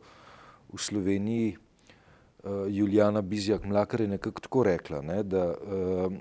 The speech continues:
očitno, ne, predsednik vlade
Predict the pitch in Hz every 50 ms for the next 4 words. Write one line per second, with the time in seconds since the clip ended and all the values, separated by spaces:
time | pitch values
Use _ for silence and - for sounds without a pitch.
0 | - - 123 107 - - - 107 - - 143 147 139 113 - 90 95 110 123 -
1 | - - - - - - - 104 92 101 104 87 - - - - - - - 95
2 | 87 95 101 95 92 98 101 131 127